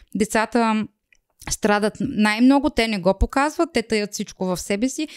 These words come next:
и в един момент, когато тия деца станат големи хора, те са лабилни и те не могат да изградат след това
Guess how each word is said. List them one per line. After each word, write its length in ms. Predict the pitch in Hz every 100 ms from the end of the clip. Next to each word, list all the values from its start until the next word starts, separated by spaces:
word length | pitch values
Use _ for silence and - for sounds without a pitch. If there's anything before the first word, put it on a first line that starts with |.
| - -
и 100 | -
в 100 | 220 208
един 200 | 208 277
момент, 260 | 269 247 247
когато 380 | 240 240 240 -
тия 180 | 247
деца 440 | 208 185 - 220 226
станат 420 | - 220 220 196
големи 580 | 190 196 214 214 190 175 - - _ _
хора, 540 | - 202 202 240 349 - _ _ _
те 160 | 247 233
са 400 | - 233 233 233
лабилни 840 | 208 208 190 240 262 269 269 247 220
и 80 | -
те 120 | 226
не 80 | 220
могат 240 | 220 226
да 60 | 214
изградат 420 | 190 196 202 214
след 240 | - 208
това 440 | - 202 196 196